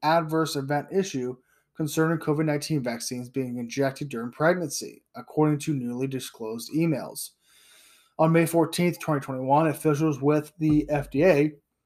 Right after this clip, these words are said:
and the C D C were exchanging emails about language concerning the co-administration of covid nineteen vaccines with other vaccines during pregnancy. Quote,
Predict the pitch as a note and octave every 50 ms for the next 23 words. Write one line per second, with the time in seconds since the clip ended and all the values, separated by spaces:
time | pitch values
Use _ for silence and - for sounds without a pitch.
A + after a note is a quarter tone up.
0 | _ _ _ _ _ _ _ _ _ _ _ - D3+ D3+ D3 D3 D3 C#3+ C#3+ -
1 | - _ _ _ _ _ _ _ _ _ _ _ _ _ _ _ _ _ _ _
2 | _ _ _ - D#3+ D3 - - D#3 C#3+ C#3 C3 - - E3+ D#3+ D3 C#3+ C#3+ C#3
3 | - _ _ _ - D3 D3+ D3 C#3 C3+ - - - D#3+ E3 F3 E3+ G3+ G#3+ F3
4 | D#3 D3 C#3 C3 B2+ C3+ C3 C#3 C3+ C3+ B2 - B2 C3 C3 C3+ C#3 C#3 D3 C#3+
5 | - - C3+ A#2+ - - - D3 C#3 C#3 C#3+ C#3+ C#3+ C#3 B2+ - - C#3 C#3 C#3+
6 | D3+ D3 C#3 C3 C3 C3 C3 - - B2 A#2 - B2 B2 - - - C3 B2 B2
7 | A#2+ A#2+ - - F#3+ F#3+ D3+ B2+ A#2+ - - - A#2+ A#2 A#2 A#2 - _ - -
8 | - - _ _ C#3+ C#3 C#3 C#3+ D3 D3 C#3+ C#3 C#3 C#3 - C3 B2 B2 B2 A#2+
9 | A#2+ A#2 A2+ A2 - B2+ B2+ C3 A#2+ - - - - - _ _ _ _ _ _
10 | _ _ _ _ _ _ _ _ _ _ _ _ _ _ _ _ - D#3+ E3 D#3+
11 | D#3+ - -